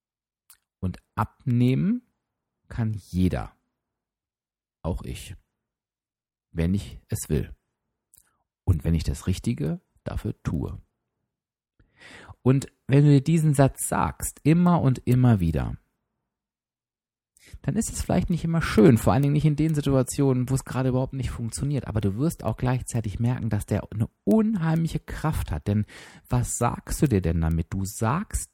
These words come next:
dir damit, ich habe die volle Kontrolle über ein Thema, was mir wirklich Schwierigkeiten macht. Und ich sage jetzt mal, das ist jetzt so, ich weiß, das ist total ein blödes Beispiel, ne? Aber, ähm,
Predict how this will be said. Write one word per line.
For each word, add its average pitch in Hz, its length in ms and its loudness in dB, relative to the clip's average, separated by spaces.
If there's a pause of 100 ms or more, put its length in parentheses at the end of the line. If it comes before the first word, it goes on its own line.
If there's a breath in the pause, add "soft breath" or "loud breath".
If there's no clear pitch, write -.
dir 160 200 0
damit, 135 460 -2 (160)
ich - 480 -2
habe 139 280 -2
die 117 140 -8
volle 185 520 0
Kontrolle 156 760 0
über 113 300 -2
ein 98 260 -4
Thema, 160 600 0 (560 loud breath)
was - 240 0
mir 98 240 0
wirklich 139 600 0 (100)
Schwierigkeiten 95 880 -2
macht. - 440 -12 (1500 loud breath)
Und 123 140 -4
ich 117 120 -2
sage 165 320 -2
jetzt 107 260 -4
mal, 104 320 0
das - 160 -10
ist - 80 -10
jetzt 95 100 -4
so, - 60 -2
ich - 140 -8
weiß, 87 140 -2
das 87 100 -4
ist - 140 -8
total 90 260 0
ein 85 80 -2
blödes 87 300 0
Beispiel, 80 480 2
ne? 92 200 0
Aber, 90 340 0
ähm, 87 420 2